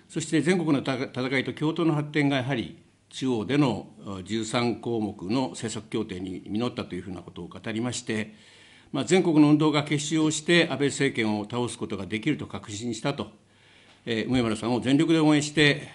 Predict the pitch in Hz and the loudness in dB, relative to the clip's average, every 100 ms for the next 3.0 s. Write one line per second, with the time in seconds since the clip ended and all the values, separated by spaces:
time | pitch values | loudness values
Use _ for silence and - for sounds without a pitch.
0 | - 139 117 113 113 104 95 110 113 113 | -16 -6 -2 -2 -2 -4 -6 -4 -2 -2
1 | 98 87 135 143 127 110 104 98 80 - | -4 0 0 2 0 0 -2 -4 -14 -10
2 | 101 104 98 87 98 101 101 - 87 87 | -6 -6 -6 -8 -6 -6 -8 -16 -16 -18